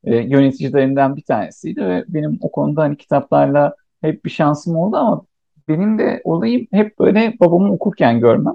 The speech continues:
Biz bile kaynakların çoğunu işte makaleler falan bile olsa P D F vesaire böyle bilgisayardan okuduğumuz için maalesef hani benim çocuğum beni o kadar okurken göremiyor. En azından hani Meta'yı okurken göremiyor, böyle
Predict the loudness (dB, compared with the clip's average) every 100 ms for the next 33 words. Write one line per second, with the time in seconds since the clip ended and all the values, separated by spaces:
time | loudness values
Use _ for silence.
0 | -6 -4 -2 2 0 4 2 4 0 -2
1 | -4 -2 -2 -2 -2 -4 -8 _ _ _
2 | -6 0 2 4 6 6 6 4 4 4
3 | 4 0 -2 -2 -4 -6 -6 0 0 0
4 | -4 0 2 2 0 -2 -4 -6 -8 2
5 | 4 4 2 -2 _ _ _ -4 2 4
6 | 4 2 -6 -16 -18 -18 _ _ -2 -2
7 | -2 -4 -4 -4 -6 -8 0 2 2 2
8 | 2 2 -2 -2 -2 2 2 0 -2 -4
9 | 0 2 2 0 -2 0 2 4 4 4
10 | 4 2 2 2 -2 -2 -2 -2 -8 _
11 | _ _ 2 4 6 6 4 2 -2 2
12 | 0 2 0 0 0 -2 -2 -2 -4